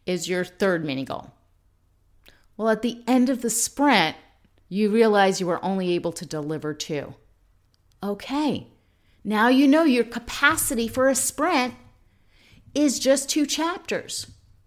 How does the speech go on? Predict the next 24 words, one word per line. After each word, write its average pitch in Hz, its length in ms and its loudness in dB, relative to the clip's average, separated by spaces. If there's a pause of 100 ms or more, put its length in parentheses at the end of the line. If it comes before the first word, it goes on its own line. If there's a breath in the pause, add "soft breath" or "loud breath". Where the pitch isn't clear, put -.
(140)
Or 262 80 2
maybe 370 240 4
something 302 400 0
came 277 260 2
up 269 140 2
during 233 220 2
the 220 80 0
sprint, 214 640 2 (500 soft breath)
you 233 200 0
had 233 140 4
a 220 60 2
couple 226 240 0
of 208 60 2
days 214 240 4
you - 40 -4
couldn't 190 280 -2
work 262 260 4
on 190 180 2
it, 175 240 -4
and 190 160 0
that 196 240 0
threw 190 140 -2
you 175 180 -2
off. - 380 -2